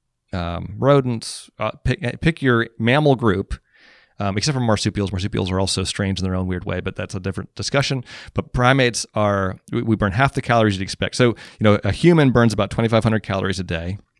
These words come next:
Uh, that's typical. Um, actually, doesn't matter what kind of lifestyle you live, you're gonna burn twenty-five hundred calories a day. And, um, and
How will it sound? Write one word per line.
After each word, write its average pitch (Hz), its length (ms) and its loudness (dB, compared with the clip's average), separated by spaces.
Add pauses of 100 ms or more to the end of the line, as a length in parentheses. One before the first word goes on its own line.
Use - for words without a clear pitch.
(720)
Uh, 85 460 -4 (180)
that's - 240 -4
typical. 95 560 -2 (380)
Um, 90 360 -2
actually, 101 200 -2
doesn't 95 140 -4
matter 92 260 0
what 95 180 -4
kind 101 100 -2
of 95 60 -2
lifestyle 95 280 -2
you 95 100 2
live, 92 260 -2
you're 92 80 -8
gonna 92 100 -4
burn 95 160 -2
twenty-five 95 280 -4
hundred 98 160 -4
calories 92 300 -2
a 101 40 0
day. 90 300 -4 (480)
And, 104 420 2 (140)
um, 101 480 0 (640)
and 101 1000 2